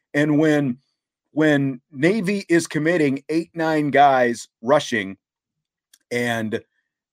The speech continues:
they're clogging up the run lanes, obviously, they're, you know, they're getting in Drew Pine's face. They sack him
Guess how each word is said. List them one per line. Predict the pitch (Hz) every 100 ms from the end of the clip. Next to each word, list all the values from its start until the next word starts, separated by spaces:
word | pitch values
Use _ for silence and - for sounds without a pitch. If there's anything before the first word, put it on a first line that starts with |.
| _ _ _ - _
they're | 147
clogging | 143 147 156 165 156
up | 160
the | 156
run | 139 139
lanes, | 131 127 123 120 -
obviously, | 127 123 123 117 - 123 120
they're, | 110 104 101
you | 113
know, | 104
they're | 107
getting | 107 143 147
in | 156
Drew | 127 143
Pine's | 143 135 127 -
face. | - 202 180
They | 98
sack | 85 139 135 135
him | 143 123